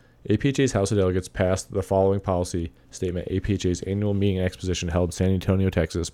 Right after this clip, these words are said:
March seventeenth through twenty-one, twenty twenty-two. A P H A opposes policies and practices by the A M A, American Medical Association, and other professional organizations that inhibit interprofessional care, patient access to pharmacist-provided care, and health equity.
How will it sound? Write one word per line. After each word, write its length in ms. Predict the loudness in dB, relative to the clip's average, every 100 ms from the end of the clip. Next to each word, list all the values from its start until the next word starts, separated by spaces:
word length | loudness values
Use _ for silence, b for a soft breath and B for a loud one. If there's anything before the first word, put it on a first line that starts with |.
| -2
March 180 | -2
seventeenth 440 | 2 0 2 -2 -2
through 160 | -2
twenty-one, 800 | -4 -4 -2 0 2 0 -2 -4 -8 b b b b b b b
twenty 300 | -6 -2 -2
twenty-two. 520 | -2 -4 -4 -8 -10 -14 b b b b b _ _ -2
A 100 | 0
P 140 | 2
H 120 | 2 2
A 100 | 0
opposes 480 | 2 2 2 0
policies 540 | -2 -2 0 0 0 -2
and 220 | -4 -2
practices 440 | 0 0 -2 -6
by 180 | -4 -2
the 220 | -2 -4 -2
A 160 | 0 2
M 100 | 2
A, 240 | 0 -2 -2
American 280 | -2 0 0
Medical 240 | 0 -2
Association, 580 | -2 -4 -4 -4 -4 -6
and 120 | -6
other 340 | -2 4 4 2 b b b
professional 380 | -4 -2 0 -2
organizations 540 | 0 0 0 -4 -8
that 120 | -8 -10
inhibit 440 | -2 2 2 0
interprofessional 720 | -2 -2 0 4 4 4 0
care, 340 | 2 2 2 -4 b b b -2
patient 280 | 0 0 -2
access 220 | -2 -2
to 100 | 0
pharmacist-provided 720 | 0 0 -2 -4 0 0 0
care, 160 | -2 -2
and 100 | -2
health 200 | -4 -4
equity. 420 | -4 -4 -6